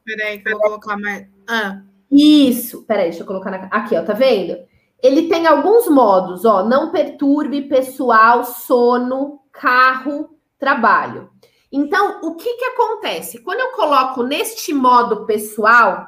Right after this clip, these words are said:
Speaker 2: eu ativo, ele não vai aparecer aqui, porque eu acho que vai
Speaker 1: Tá
Speaker 2: dar
Speaker 1: aparecendo.
Speaker 2: Tá aparecendo?
Speaker 1: Tá.
Speaker 2: Então, quando eu coloco nesse modo pessoal, ele ativa e ele não manda notificação pra mim durante o período que eu colocar.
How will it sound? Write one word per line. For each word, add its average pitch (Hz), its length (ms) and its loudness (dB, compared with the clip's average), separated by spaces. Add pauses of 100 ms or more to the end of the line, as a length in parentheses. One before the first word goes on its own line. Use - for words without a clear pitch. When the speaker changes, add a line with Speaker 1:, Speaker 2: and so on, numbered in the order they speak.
(120)
Speaker 2:
eu 240 140 4
ativo, 302 960 -2
ele 202 160 -10
não 214 140 -10
vai 220 80 -6
aparecer 196 380 -14
aqui, 175 200 -18
porque - 160 -20
eu 196 60 -10
acho 202 120 -20
que - 40 -20
vai 196 140 -14
Speaker 1:
Tá 220 80 -4
Speaker 2:
dar 220 80 -2
Speaker 1:
aparecendo. 277 720 -6 (360)
Speaker 2:
Tá 247 100 4
aparecendo? 233 760 0 (200)
Speaker 1:
Tá. 220 120 -2
Speaker 2:
Então, 294 180 0
quando 359 140 0
eu 480 160 -4
coloco 294 320 2
nesse 262 280 -2
modo 226 300 2
pessoal, 220 720 0
ele 254 220 2
ativa 294 1000 -2 (220)
e 277 140 0
ele 320 220 0
não 370 420 0
manda 370 380 0
notificação 320 1000 -4
pra 302 200 0
mim 269 400 -4
durante 311 500 -2
o 277 80 -8
período 330 500 -4
que 349 80 -10
eu 320 100 -6
colocar. 285 640 -2